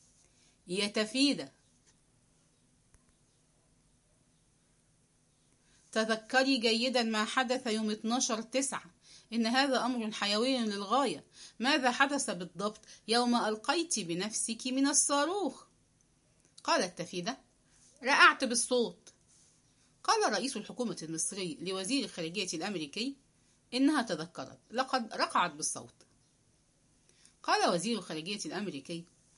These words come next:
"قل لها أن تمثل ما حدث بالضبط، قل لها ذلك." "يا تفيدة، عايزين نسمع منك حصل إيه، ارقعي تاني بالصوت عشان نسمع."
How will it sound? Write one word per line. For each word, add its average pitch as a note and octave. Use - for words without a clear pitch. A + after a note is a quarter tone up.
"قل F3
لها A#3
أن E3+
تمثل F#3
ما F3+
حدث A3
بالضبط، D3+
قل D#4
لها B3+
ذلك." C#3+
"يا A#3+
تفيدة، C4
عايزين B3
نسمع B3+
منك C4
حصل A#3+
إيه، F#3
ارقعي C4
تاني C#4
بالصوت D#4+
عشان B3
نسمع." D#3+